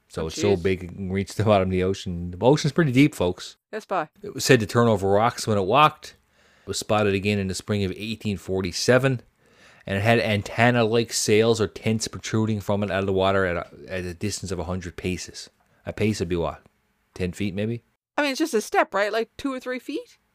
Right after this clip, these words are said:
Speaker 1: Two or three feet, a meter. Three feet's a meter, so three hundred feet-ish. People who saw this would be scared. If they're out in the, out in the water, they come right to shore right away.
Speaker 2: Uh-huh.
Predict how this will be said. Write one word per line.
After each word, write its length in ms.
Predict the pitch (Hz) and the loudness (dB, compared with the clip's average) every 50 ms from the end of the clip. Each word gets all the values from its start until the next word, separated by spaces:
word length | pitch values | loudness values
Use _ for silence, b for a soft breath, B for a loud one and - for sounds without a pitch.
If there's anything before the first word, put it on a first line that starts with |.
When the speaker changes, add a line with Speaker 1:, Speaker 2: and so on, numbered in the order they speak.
| _ _ | _ _
Speaker 1:
Two 120 | - 123 120 | -8 -6 -6
or 40 | |
three 120 | 117 120 113 | -6 -6 -4
feet, 220 | 110 135 165 156 | -4 -2 -2 -2
a 40 | 123 | 0
meter. 360 | 104 104 113 127 135 127 113 _ - 101 101 110 110 - | 0 0 0 -2 -4 -6 -10 _ -14 -14 -12 -12 -12 -4
Three 180 | - 135 135 123 | 0 2 2 2
feet's 240 | - 123 113 - | 2 0 -2 -2
a 40 | 101 | -2
meter, 260 | 101 101 98 98 117 | 0 0 0 0 -2
so 360 | 127 - - 98 95 101 101 - b b b b b b | -6 -8 -6 -6 -6 -6 -6 -10 b b b b b b
three 100 | - 160 | 2 2
hundred 240 | 156 139 117 113 - | 4 4 2 0 -2
feet-ish. 720 | - 110 95 - - - 107 110 92 - - - - - _ _ _ _ _ _ - | -2 -2 -2 -4 -6 -10 -10 -8 -8 -8 -10 -10 -12 -14 _ _ _ _ _ _ -4
People 260 | 110 104 92 104 101 | -4 -4 -2 -2 -4
who 60 | 98 | -2
saw 260 | - - 104 101 107 | 0 0 2 2 2
this 120 | 113 110 92 | 2 0 -2
would 80 | 90 90 | -4 -8
be 80 | 90 | -8
scared. 400 | - - - 120 117 123 127 113 | -8 -4 0 4 4 6 4 4
If 100 | 107 92 - | 2 -2 -2
they're 140 | 104 98 | -2 0
out 120 | 101 101 92 | 0 -2 -2
in 60 | 110 | -4
the, 100 | 104 95 92 85 - 98 | -6 -6 -6 -6 -6 -8
out 60 | 101 | -6
in 60 | 82 | -4
the 60 | 95 95 | -2 0
water, 260 | 101 107 113 110 101 | 2 2 2 2 2
they 100 | 95 87 | 0 -2
come 220 | - 98 90 87 90 | -2 -2 -2 -2 -2
right 80 | 87 | -4
to 80 | - 90 | -6 -6
shore 220 | - - 101 98 | -4 -2 -2 0
right 180 | 92 92 90 92 | 0 -2 -2 0
away. 400 | 92 101 113 120 123 120 107 - _ _ - | 2 4 6 6 6 4 2 -2 _ _ -6
Speaker 2:
Uh-huh. 240 | 311 226 233 269 | -4 -2 -2 -2